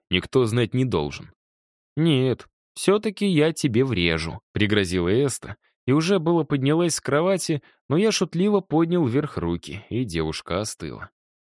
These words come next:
«Всё, друзья, до встречи. Когда вернусь, начнём покорять этот мир по-настоящему». Я вдавил манящую кнопку выхода в Реал, и система тут же начала обратный отсчёт. Пришла пора вернуть Трею должок.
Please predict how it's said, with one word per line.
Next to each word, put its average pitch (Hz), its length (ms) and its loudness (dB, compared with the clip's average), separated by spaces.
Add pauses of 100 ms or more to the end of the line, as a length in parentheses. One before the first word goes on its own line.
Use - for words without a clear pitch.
(280)
«Всё, 151 300 2
друзья, 76 500 -8 (400)
до 98 160 0
встречи. - 540 -2 (600)
Когда 101 260 2
вернусь, 127 460 0 (220)
начнём 180 500 2
покорять 165 520 2
этот 170 240 -2
мир 135 260 2
по-настоящему». 107 1040 0 (280)
Я 170 220 2
вдавил 139 440 2
манящую 82 540 0
кнопку 92 460 0
выхода 85 400 -2
в 85 60 -4
Реал, 160 380 0 (240)
и 107 60 -2
система 160 520 2
тут 208 300 0
же 165 120 2
начала 110 560 0
обратный 80 540 -2
отсчёт. - 520 -6 (320)
Пришла 202 460 2
пора 208 260 2
вернуть 175 440 0
Трею 175 320 2
должок. 107 560 -2